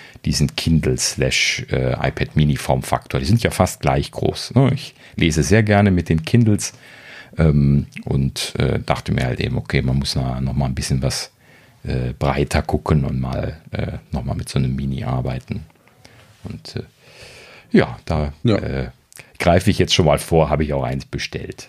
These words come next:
Speaker 1: natürlich. Wenn ich so lange <laughs> darauf gewartet habe und dann kommt was Schönes, muss man das natürlich auch machen.
Speaker 2: Ja, super.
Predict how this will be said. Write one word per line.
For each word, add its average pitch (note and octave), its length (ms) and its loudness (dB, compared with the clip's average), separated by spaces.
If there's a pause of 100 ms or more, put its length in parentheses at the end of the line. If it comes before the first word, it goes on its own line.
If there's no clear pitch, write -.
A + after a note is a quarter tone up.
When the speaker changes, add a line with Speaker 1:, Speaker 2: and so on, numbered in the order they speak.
Speaker 1:
natürlich. - 640 -12
Wenn - 140 -8
ich - 120 -10
so G#2+ 100 6
lange D2+ 140 0
<laughs> - 60 -4
darauf E2+ 320 2
gewartet D#2 480 -2
habe C#2 220 0
und C2 160 -6
dann C2+ 100 -6
kommt C#2+ 240 -4
was D2 160 -6
Schönes, C#2 380 -6 (540)
muss - 160 -10
man B1+ 100 -4
das - 140 -8
natürlich - 460 -8
auch - 140 -18
machen. - 300 -10 (500)
Speaker 2:
Ja, F2 180 -2
super. F2 280 -4